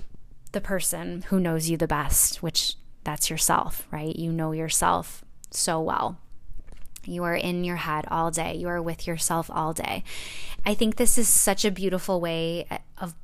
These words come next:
growing your relationship with yourself too, and growing that trust with yourself. Uh, it's like the truest form of s-, of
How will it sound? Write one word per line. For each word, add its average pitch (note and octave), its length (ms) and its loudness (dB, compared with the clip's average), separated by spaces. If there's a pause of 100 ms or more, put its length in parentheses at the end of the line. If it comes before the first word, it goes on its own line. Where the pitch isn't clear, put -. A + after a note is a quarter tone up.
(100)
growing E3 760 -2 (480)
your G3 220 2
relationship D#3+ 720 0
with - 180 -6
yourself D3+ 480 -4
too, - 280 -2 (140)
and F3+ 160 0
growing E3+ 380 4
that D#3 220 -4
trust - 720 4 (200)
with E3+ 240 -4
yourself. - 680 0 (440)
Uh, F3+ 360 -4 (520)
it's - 220 4
like G3 320 4 (800)
the G#3 100 6
truest - 720 6
form E3 560 4
of - 160 2
s-, - 380 6
of F3+ 480 4